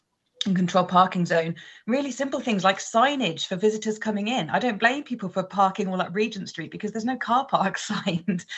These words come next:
if you're coming in. Looking at, people have t-, told me there's not a taxi rank. Looking at things like a Porty Park and Ride, you know, trying to break down this idea that some folk in Edinburgh have that Porty is,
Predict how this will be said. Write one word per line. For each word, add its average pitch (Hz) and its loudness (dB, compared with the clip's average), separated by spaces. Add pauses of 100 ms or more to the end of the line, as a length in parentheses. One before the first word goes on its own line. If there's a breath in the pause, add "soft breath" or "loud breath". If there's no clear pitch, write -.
(200 loud breath)
if 208 -4
you're 202 0
coming 202 0
in. 214 2 (220 loud breath)
Looking 226 0
at, - -4 (100)
people 240 -6
have 220 -8
t-, - -6 (100)
told 220 -2
me 220 2
there's 214 2
not 233 0
a - -10
taxi - -6
rank. 165 -4 (220 loud breath)
Looking 214 2
at - -4
things 214 0
like 190 0
a 170 -4
Porty 202 -2
Park 185 2
and 190 0
Ride, 233 2 (460 loud breath)
you 240 8
know, 196 6
trying 214 2
to 220 2
break 226 -2
down 208 4
this 185 -4
idea 170 -2
that 165 -4
some 190 -4
folk 175 -4
in 180 0
Edinburgh 180 0
have 165 2
that 165 -10
Porty 175 -4
is, 156 -14